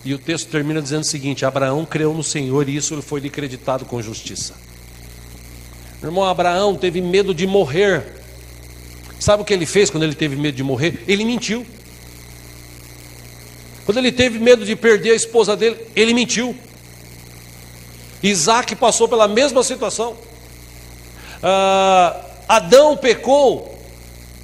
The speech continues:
E o texto diz isso, Gênesis capítulo três, versículo dez.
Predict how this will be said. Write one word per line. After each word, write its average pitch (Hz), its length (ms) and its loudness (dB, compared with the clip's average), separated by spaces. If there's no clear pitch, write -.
E 190 100 -4
o 226 80 -2
texto 247 460 2
diz 165 280 -4
isso, 214 300 -4
Gênesis 180 520 2
capítulo 185 420 -4
três, 185 300 0
versículo 165 420 -4
dez. 175 560 -4